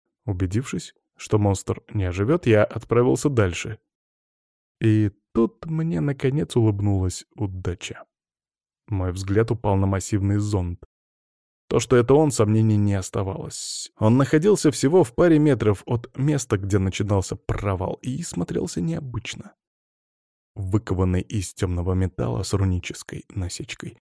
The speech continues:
По форме он выглядел как многогранный монолит с выступающими пластинами, кристаллическими линзами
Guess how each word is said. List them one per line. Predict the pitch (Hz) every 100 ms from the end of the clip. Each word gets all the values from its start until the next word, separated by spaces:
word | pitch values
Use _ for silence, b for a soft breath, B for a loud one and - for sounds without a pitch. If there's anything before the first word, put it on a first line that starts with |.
| _ _ -
По | 117
форме | 214 226 185
он | 143 143
выглядел | 151 175 147 143 120
как | - 113 117 117
многогранный | 113 104 101 101 110 110
монолит | 113 117 127 123 104 - -
с | - - - -
выступающими | 107 107 - - 95 92 - 101
пластинами, | - 113 107 - 175 170 156
кристаллическими | - 117 - 120 120 110 - 113 110
линзами | 151 156 147